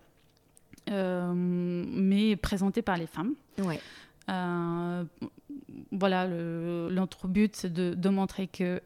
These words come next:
Speaker 1: euh, il y a des femmes qui travaillent dans ce domaine, et ces
Speaker 2: Mhm.
Speaker 1: femmes, euh, ont des parcours ultra différents aussi, et ils ont, elles ont aussi, euh, leur, euh,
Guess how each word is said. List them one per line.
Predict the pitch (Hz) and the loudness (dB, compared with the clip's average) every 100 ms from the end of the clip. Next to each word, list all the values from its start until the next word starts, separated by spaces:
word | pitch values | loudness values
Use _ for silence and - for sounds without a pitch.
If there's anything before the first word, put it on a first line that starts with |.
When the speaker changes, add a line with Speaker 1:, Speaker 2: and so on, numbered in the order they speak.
| - | -4
Speaker 1:
euh, | 170 - | -4 -4
il | 170 | -4
y | |
a | 175 | -2
des | 180 | -2
femmes | - 190 | 0 -2
qui | - | -2
travaillent | - 190 185 | -4 -2 -2
dans | 175 | -4
ce | 190 | -6
domaine, | 160 170 180 254 - | -4 0 4 4 4
et | - | 2
ces | 202 202 | 2 2
Speaker 2:
Mhm. | |
Speaker 1:
femmes, | - 185 196 202 - | 0 2 2 0 -2
euh, | 180 175 170 - | -2 0 -2 0
ont | 196 | 2
des | 185 | 4
parcours | 196 - - 185 - 202 | 2 0 -4 -8 -6 -4
ultra | 196 - | -4 -2
différents | 175 170 - 180 170 175 | -2 -4 -2 -2 0 0
aussi, | 156 - 214 269 - - - - | -2 -4 -2 -4 -6 -20 -20 -8
et | 180 | -4
ils | 175 160 | -2 0
ont, | 190 185 | 0 0
elles | - 180 170 | 0 0 0
ont | 196 | 0
aussi, | 165 - 214 | -2 0 0
euh, | 190 175 | 2 0
leur, | 170 180 175 | 0 0 0
euh, | 175 165 | 0 -2